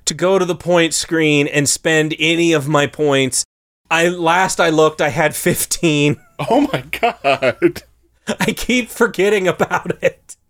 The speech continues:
Speaker 1: I
Speaker 2: I'm on,
Speaker 1: haven't
Speaker 2: like,
Speaker 1: needed 'em at all.
Speaker 2: I'm on, like, tier three in everything at this point.
Speaker 1: Oh, well, I just annihilate everything.
Speaker 2: I, I don't even know that I need them either. I'm just like, that's how far you could be down your skill trees.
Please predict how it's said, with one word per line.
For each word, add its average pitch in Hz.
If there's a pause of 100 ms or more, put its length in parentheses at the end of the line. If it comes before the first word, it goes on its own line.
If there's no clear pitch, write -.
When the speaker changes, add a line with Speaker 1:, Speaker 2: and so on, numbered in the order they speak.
(100)
Speaker 1:
I 233
Speaker 2:
I'm 190
on, 254
Speaker 1:
haven't 320
Speaker 2:
like, 302
Speaker 1:
needed 330
'em 196
at 220
all. 330
Speaker 2:
I'm 247
on, 277
like, 254
tier 247
three 220
in 170
everything 180
at -
this -
point. 147 (1120)
Speaker 1:
Oh, 127
well, 123
I 170
just 196
annihilate 190
everything. 151
Speaker 2:
I, 262 (140)
I 170
don't 233
even 208
know 214
that 202
I 185
need 190
them 170
either. 190
I'm 151
just 160
like, 175
that's 175
how 202
far 190
you 190
could 156
be 185
down 156
your 139
skill -
trees. 123